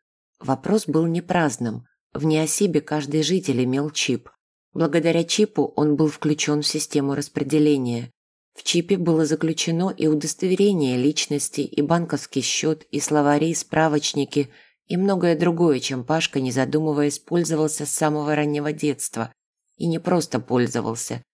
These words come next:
Это было формальное доказательство его, Пашкиного, существования. А тут словно его самого удалили. Мама еще тише прошептала:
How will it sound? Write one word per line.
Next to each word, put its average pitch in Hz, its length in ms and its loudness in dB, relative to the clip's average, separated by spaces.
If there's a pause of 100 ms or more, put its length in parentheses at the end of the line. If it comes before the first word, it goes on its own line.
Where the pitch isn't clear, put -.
(220)
Это 143 240 0
было 139 220 2
формальное 131 640 -2
доказательство 135 840 -2
его, 139 540 -2
Пашкиного, 135 640 -4
существования. 135 1160 -2 (400)
А 123 140 -2
тут 131 260 -4
словно 139 420 2
его 135 180 0
самого 139 420 -2
удалили. 127 680 0 (760)
Мама 131 340 -2
еще 131 240 -2
тише - 360 -4
прошептала: 120 800 -4